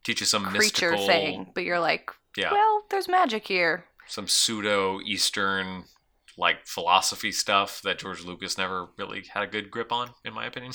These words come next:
Speaker 1: <laughs>
Speaker 2: Yeah, like, I don't think Yoda would go all the way here, but I
Speaker 1: Yeah.
Speaker 2: definitely think he would beat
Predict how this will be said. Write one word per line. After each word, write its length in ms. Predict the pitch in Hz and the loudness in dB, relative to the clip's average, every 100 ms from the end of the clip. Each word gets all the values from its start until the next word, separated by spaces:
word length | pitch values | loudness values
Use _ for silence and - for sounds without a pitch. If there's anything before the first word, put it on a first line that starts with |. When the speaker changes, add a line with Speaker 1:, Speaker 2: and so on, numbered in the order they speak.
| - - | -6 -6
Speaker 1:
<laughs> 140 | - | -6
Speaker 2:
Yeah, 300 | 240 208 160 | 4 6 6
like, 100 | 202 | 8
I 80 | 254 | 8
don't 160 | 320 | 10
think 160 | 294 233 | 6 6
Yoda 320 | 226 226 220 | 8 8 6
would 100 | 208 | 4
go 160 | 214 202 | 6 8
all 100 | 190 | 6
the 80 | 165 | 6
way 300 | 190 202 175 | 8 8 6
here, 340 | 180 151 - - | 2 -2 0 2
but 140 | 185 | 4
I 60 | 175 | 4
Speaker 1:
Yeah. 60 | |
Speaker 2:
definitely 320 | 180 208 208 | 6 6 2
think 260 | 190 185 185 | -2 -4 -4
he 160 | - 175 | -8 -8
would 200 | 165 - | -8 -10
beat 280 | 185 175 | -10 -12